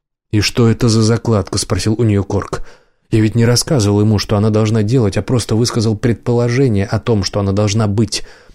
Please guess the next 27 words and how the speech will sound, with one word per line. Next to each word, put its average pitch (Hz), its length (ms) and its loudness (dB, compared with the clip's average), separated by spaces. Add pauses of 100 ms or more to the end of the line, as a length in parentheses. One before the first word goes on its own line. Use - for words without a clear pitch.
О 107 100 2
её 107 160 4
действии 120 360 2
в 110 60 4
результате 110 440 2
я 110 60 4
ничего 113 320 2
не 117 120 2
говорил, 123 480 0 (400)
но 120 140 2
девушка 127 440 2
своими 123 300 0
словами 120 380 2
полностью 131 540 0
подтвердила 120 800 2
моё 120 260 2
предположение. 123 920 0 (840)
"И 110 100 -2
что 139 260 0
там 131 180 4
за 123 140 2
координаты?" 120 600 2
уточнил 113 380 2
Криат. 107 420 0 (260)
"Секунду", 117 800 0 (300)
ответила 104 580 2
Лея. 98 160 -6